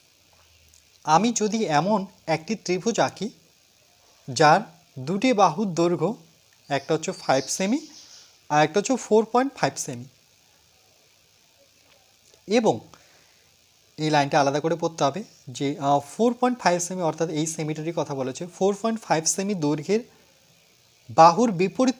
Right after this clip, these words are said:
কোণ হবে পঁয়তাল্লিশ ডিগ্রি। অর্থাৎ তিন নম্বর যে অঙ্কটা ছিল সেটার মতো করেই, তখন কীরকম ত্রিভুজ পাই দেখি। দেখছি এক্ষেত্রে দুটি ত্রিভুজ পাবো, একটা হচ্ছে ত্রিভুজ এবিসি আর একটা হচ্ছে ত্রিভুজ এবিডি। তাহলে এবিসি কোনটা দেখো,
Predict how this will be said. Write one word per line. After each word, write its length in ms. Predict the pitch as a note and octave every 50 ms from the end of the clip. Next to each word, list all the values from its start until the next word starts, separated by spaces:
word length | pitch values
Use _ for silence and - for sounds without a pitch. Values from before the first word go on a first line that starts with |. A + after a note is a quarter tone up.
| -
কোণ 160 | - G3 E3+
হবে 300 | D#3 D3 D3+ D3 F#3 B3+ - - _ _ _ -
পঁয়তাল্লিশ 600 | - D3 C#3 - - C#3 B2+ B2+ C3+ C3+ - -
ডিগ্রি। 220 | - B2 B2 B2+
অর্থাৎ 320 | B2 B2+ C#3+ C#3+ C#3+ F#3+ F3+ - - -
তিন 200 | G3+ G#3 A3 A#3+
নম্বর 280 | B3 B3+ A#3+ B3 A#3+ F#3+
যে 80 | F#3+
অঙ্কটা 300 | E3 C#3+ C#3 - D3+ D3+
ছিল 280 | D3 - - D#3+ G#3 C4+ - - _
সেটার 300 | - - - D3+ D#3 F3
মতো 300 | F3 D3 F3 F3 A#3 D3+
করেই, 240 | C3+ - C#3 A2+ G#2+ G#2+ - _ _ _ _ _ - - _ _ _ _ _ _ _ _ _ -
তখন 320 | F3 F3+ F3 - C4+ C#4+
কীরকম 480 | C#4 - - G#3 G3 G#3 G3+ - A#3+ A#3
ত্রিভুজ 420 | - - F#3 F3 F3 G#3+ G#3+ -
পাই 200 | - D3+ C#3 C#3
দেখি। 340 | B2+ A2+ A#2+ A#2 - - C#3 - _ _ _ _ _ _ _ _ _ _ _ _ _ _ _ _ _ _ _ _ _ _ _ - _ _ _ _ - - - C3+
দেখছি 540 | B2+ D#3+ G#3 G#3+ A3 - - A#3 G3+ G#3
এক্ষেত্রে 380 | A3 G#3+ A#3 A#3 A#3 - - A#3
দুটি 280 | F3 D#3 F3+ F3+ A3 G3+
ত্রিভুজ 340 | - E3+ D#3+ D#3+ F#3 E3+ E3+
পাবো, 280 | - D3 C3+ C#3+ E3+ G3
একটা 300 | C3+ B2+ A#2+ - - D#3
হচ্ছে 160 | D3 - E3+
ত্রিভুজ 380 | D#3+ E3 D3+ C#3+ D3+ E3 D#3+ D#3+
এবিসি 600 | - C#3 B2+ C3+ C3 D#3 F3 D#3+ - - A3+ C#4 - - _ _ _ _ _ _ _ _ _ -
আর 160 | - F3+ G3 G#3+
একটা 180 | G#3+ - A#3
হচ্ছে 180 | A3 G#3 - A#3
ত্রিভুজ 400 | - - G3 F#3+ G3+ A3+ - - -
এবিডি। 440 | E3 D#3+ D3 C#3 B2 B2 A2 A2+ A#2 - _ _ _ -
তাহলে 260 | - C#3+ D#3+ - E3+
এবিসি 360 | F3+ G#3 F#3+ A#3 G#3+ - -
কোনটা 240 | G#3+ - G#3 F#3+ G#3
দেখো, 280 | F3 F3 E3 E3+ G3+